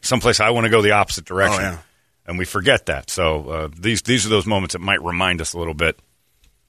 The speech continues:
Speaker 1: They're human beings, and, uh, they do a job that most of us won't do, and then we sit back and hindsight them to death, which is brutal. Do it to your sports figures. Don't hindsight everything. The crimes will happen, and they'll screw up, and when they do,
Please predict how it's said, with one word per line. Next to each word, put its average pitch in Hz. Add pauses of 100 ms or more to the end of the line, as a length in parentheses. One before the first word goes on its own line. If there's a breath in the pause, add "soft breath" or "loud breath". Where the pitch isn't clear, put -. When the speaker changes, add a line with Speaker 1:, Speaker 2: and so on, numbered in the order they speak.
(260)
Speaker 1:
They're 92
human 90
beings, 78 (800)
and, 80
uh, 76
they 80
do 95
a 76
job 85
that 73 (240)
most 101
of 82
us -
won't 87
do, 82
and 82
then 90
we 92
sit -
back 82
and 78
hindsight 92
them 73
to -
death, 71
which 78
is 73 (460)
brutal. 104 (260)
Do 147
it -
to 135
your 110
sports 120
figures. -
Don't 98
hindsight 98
everything. 73 (180)
The 80
crimes 123
will 104
happen, 110 (580 soft breath)
and 85
they'll 95
screw 104
up, 117
and 90
when 95
they 90
do, 104